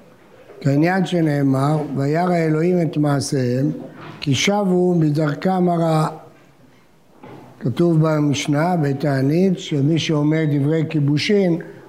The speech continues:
אומר להם, "לא נאמר, וירא אלוקים את צדקם ואת תעניתם", אלא את מעשיהם, "כי שבו מדרכם הרעה." ומן החמס אשר בכפיהם,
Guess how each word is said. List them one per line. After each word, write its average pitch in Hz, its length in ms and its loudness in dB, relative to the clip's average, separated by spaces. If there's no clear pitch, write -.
אומר 185 240 2
להם, 170 320 0
"לא 185 180 2
נאמר, 170 640 0
וירא 160 320 0
אלוקים 160 480 0
את 151 60 0
צדקם 156 560 -2
ואת 147 200 -2
תעניתם", 143 680 0
אלא 196 300 2
את 156 140 -4
מעשיהם, 190 680 0
"כי 151 120 -6
שבו 202 400 0
מדרכם 175 600 0
הרעה." 123 300 -2
ומן 151 220 4
החמס 185 680 2
אשר 190 420 0
בכפיהם, 143 640 0